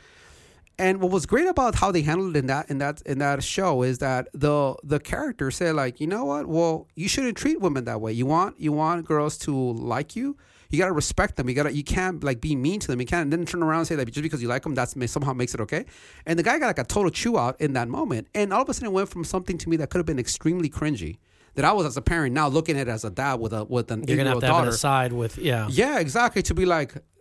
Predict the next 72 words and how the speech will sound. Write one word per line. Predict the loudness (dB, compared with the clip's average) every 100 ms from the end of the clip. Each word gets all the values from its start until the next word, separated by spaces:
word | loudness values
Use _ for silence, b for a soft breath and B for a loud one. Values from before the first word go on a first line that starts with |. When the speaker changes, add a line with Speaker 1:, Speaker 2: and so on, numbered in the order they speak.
| -4
Speaker 1:
and | -2
she | 0
was | 0 0
like, | -2 -2
"Yeah, | -2
he," | -2
and | -2 -2
she, | 2
Speaker 2:
Right. | 4 4
Speaker 1:
and, | 2 0
and | 2
she, | 2
like, | 2
Speaker 2:
Mm-hmm. |
Speaker 1:
jumped | 2 2 2
in |
like, | 0 0
"Yeah, | -2
that's | 0 0
right. | -2
He | 0
was | -2
being | -2 0
really | 2 0
mean | -2 -4
to | -2
her." |
I'm | -2
like, | -2 -2 -4 _
"Oh, | -4 -2
wow. | 0 0 -2 -6
Okay, | -6 -4
this | -4 -4
is | -6
really | -4 -4 -2 -2
well | 0 -2 -2
handled." | -4 -4 -4 -6 -8 b b b b b -4
And | 0
I | 0
like | 0 0
the | -2
fact | -2 -4
that | -2
they | -2
actually | -2 -4
used | -6 -2 0 0
that | -2 -6
scene, | -6 -8
that | -2
they | -2
didn't | -2
Speaker 2:
Mm-hmm. | -2
Speaker 1:
cut | -2
that | -2 -4
out. | -4 -6 -4
Like, | -4 -4
that | -4 0
could |
have | 0
been | 2
the |
other | 0
approach, | 0 -2
just | -2 -2
not | -2
use | -2 -2
it | -2
at | -2
all, | -2 -6 -8
right? | -6 -6 -10 b b b b 2
But | 4
I, | 4